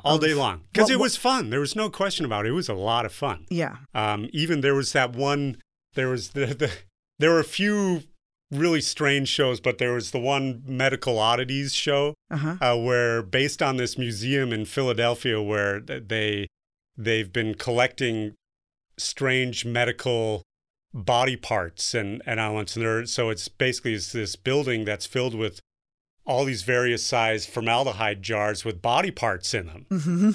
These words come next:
Speaker 1: that, that apparently is, uh, that physicians will actually go and look at 'em and, and study 'em and stuff like that.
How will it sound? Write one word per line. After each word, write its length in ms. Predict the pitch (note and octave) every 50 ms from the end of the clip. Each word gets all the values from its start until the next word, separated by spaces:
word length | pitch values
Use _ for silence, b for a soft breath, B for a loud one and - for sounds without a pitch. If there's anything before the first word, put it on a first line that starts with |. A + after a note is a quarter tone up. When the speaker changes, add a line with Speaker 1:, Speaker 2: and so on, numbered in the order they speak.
| C3
Speaker 1:
that, 460 | A#2+ D3+ D3 C#3+ C#3 C#3 - - D#3+
that 180 | B2+ E3 D#3 D3
apparently 540 | D3+ D3+ - G3+ A#3+ D#4+ F#4+ C#4+ F#3 D#3 D3
is, 260 | C#3+ B2+ A2 - -
uh, 460 | - F3 - - - - - F3 D3+ A#2
that 260 | A2+ D#3 C#3+ C#3 -
physicians 500 | - D3 C3+ A3+ A#3 - A#3 E3+ - B2+
will 220 | C3+ F3+ A3 G#3
actually 320 | F3+ F3 E3+ - - E3+ B2+
go 200 | B2+ C#3 C3 B2+
and 100 | A#2+ C3
look 180 | F3+ G3 -
at 80 | C#3 A#2+
'em 100 | A2+ A#2
and, 240 | A2 A2 A2+ G#2 -
and 180 | C#3+ A#2+ A2 -
study 280 | - - B2 A#2 A#2+
'em 80 | A2+ G#2+
and 100 | G#2 G2+
stuff 260 | - - A#2 G#2+ -
like 140 | A2+ G#2 F#2
that. 240 | G#2 B2 B2 A#2 G#2+